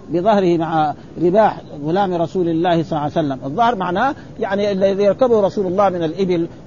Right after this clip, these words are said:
له ولأهله. "وأنا معه وخرجت معه بفرس طلحة أنديه مع الظهر، فلما أصبحنا إذا عبد الرحمن الفزاري قد أغار على ظهر رسول الله صلى الله عليه وسلم"،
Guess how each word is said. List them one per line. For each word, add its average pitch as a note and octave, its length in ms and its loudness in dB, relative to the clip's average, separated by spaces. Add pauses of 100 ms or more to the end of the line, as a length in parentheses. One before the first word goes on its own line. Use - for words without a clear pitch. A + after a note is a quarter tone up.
له F3+ 200 0
ولأهله. E3 1700 -2 (960)
"وأنا F3+ 240 4
معه G3 200 2
وخرجت F3+ 440 0
معه F3+ 220 0
بفرس E3+ 440 0 (160)
طلحة G#3 360 2 (440)
أنديه D#3+ 500 0
مع D#3+ 180 2
الظهر، D3+ 600 0 (260)
فلما F#3+ 400 0
أصبحنا F#3+ 460 -2
إذا E3+ 180 -4
عبد D#3+ 180 -4
الرحمن E3+ 400 -2
الفزاري D#3 500 0
قد D3+ 200 -4
أغار D3+ 320 2
على D3+ 220 0
ظهر D#3+ 380 0
رسول D#3 280 -6
الله D#3+ 300 2
صلى D3 160 -4
الله C#3 40 0
عليه F3 260 0
وسلم"، F#3+ 200 2